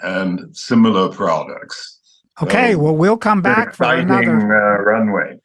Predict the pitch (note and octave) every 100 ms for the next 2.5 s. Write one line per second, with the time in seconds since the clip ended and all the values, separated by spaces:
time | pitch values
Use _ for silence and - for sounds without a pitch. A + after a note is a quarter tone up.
0 | _ _ _ C#3 B2+ D#3 G#3+ A#3 A3 A3+
1 | G#3+ G#3 F3+ F3 G3 G3 F3+ D#3 - -
2 | - - D3 C#3 C#3